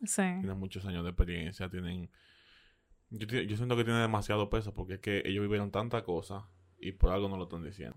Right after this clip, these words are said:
Speaker 2: O sea, obviamente van a saltar con cierta cosita que no van a parecer rara por la época, pero también hay, hay consejos básicos sobre relación personal,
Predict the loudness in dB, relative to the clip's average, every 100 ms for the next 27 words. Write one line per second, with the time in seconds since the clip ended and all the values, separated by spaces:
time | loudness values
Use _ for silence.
0 | -12 -4 -2 0 0 -2 -2 -2 0 -4
1 | -6 -8 -8 -8 -8 -8 -8 -10 -6 -6
2 | -6 -6 -4 -4 -6 -4 -2 -2 -2 -2
3 | -4 -2 0 0 -2 -2 -2 -2 -4 -10
4 | -12 -16 -20 -20 -20 _ 0 2 2 0
5 | 0 0 2 2 0 -2 -4 -10 -20 _
6 | -10 -6 -4 -2 2 4 2 0 -6 -4
7 | -2 -2 -2 -2 -4 -6 -12 -16 _ _
8 | -2 -2 -2 -6 -4 -6 -4 -2 0 0
9 | -2